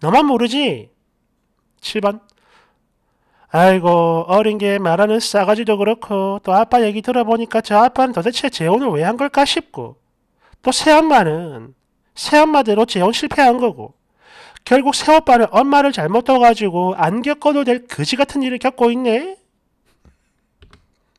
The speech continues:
팔 번. 아, 그러니까 지금 당장 니네 엄마한테 꺼지시라고요.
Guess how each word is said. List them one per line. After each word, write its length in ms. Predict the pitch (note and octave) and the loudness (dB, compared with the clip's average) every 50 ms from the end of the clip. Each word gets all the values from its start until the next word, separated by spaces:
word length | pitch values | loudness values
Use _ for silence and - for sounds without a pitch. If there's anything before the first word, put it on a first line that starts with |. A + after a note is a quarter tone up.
| _ _ | _ _
팔 180 | - - G3+ F#3+ | -12 -12 -8 -8
번. 180 | G3 G3 G#3+ _ _ _ _ _ _ _ _ _ - - _ _ _ _ | -8 -10 -10 _ _ _ _ _ _ _ _ _ -20 -20 _ _ _ _
아, 140 | - F#3+ G#3+ | 0 0 0
그러니까 500 | - - E3+ F3+ G#3+ A#3 B3+ B3 A#3+ A#3+ | 0 -2 -2 0 0 0 0 -2 -4 -4
지금 320 | - - A3+ G#3 B3+ C4+ | -4 -4 -4 -4 -2 2
당장 400 | A#3+ A3+ F#3+ G3 F#3 A#3 A3+ G3+ | 2 2 2 2 2 0 0 0
니네 220 | D3+ D#3+ F#3 G3+ | -2 0 0 0
엄마한테 440 | F#3+ F#3 G3+ A3+ A#3+ A#3+ A#3 A3 A3 | 2 0 2 2 2 2 2 2 -2
꺼지시라고요. 1600 | - - - A#3 A#3 B3+ C4 - - A3+ G#3+ A3 A3 G#3+ A3 G#3+ G#3+ G#3 G#3 G#3 G#3 G#3+ G#3+ A3 G#3+ G3 E3+ C#3 B2 A2 A2 | -6 0 0 0 0 0 -2 -4 0 4 4 4 4 4 2 4 4 4 4 4 4 4 2 2 2 2 0 -2 -4 -6 -8